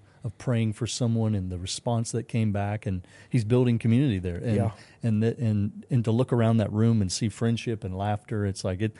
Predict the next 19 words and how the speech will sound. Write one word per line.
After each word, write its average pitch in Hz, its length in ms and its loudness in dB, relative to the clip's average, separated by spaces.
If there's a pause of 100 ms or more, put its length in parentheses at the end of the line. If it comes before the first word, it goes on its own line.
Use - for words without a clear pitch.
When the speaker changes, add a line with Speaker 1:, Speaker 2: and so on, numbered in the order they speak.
(140)
Speaker 1:
it's 123 180 -2
happening. 107 400 -2
So 110 180 -2
there 117 260 0
are 110 200 -2
opportunities 104 840 -4 (260)
for 110 180 0
it 101 80 -4
to 98 100 -4
happen, 95 340 -2
and 98 120 2
you're 101 100 4
right. 92 280 0 (160)
Growth 104 240 2
Track's 101 320 -2
the - 60 -8
great 101 280 -6
way 101 160 -4
to 90 120 -6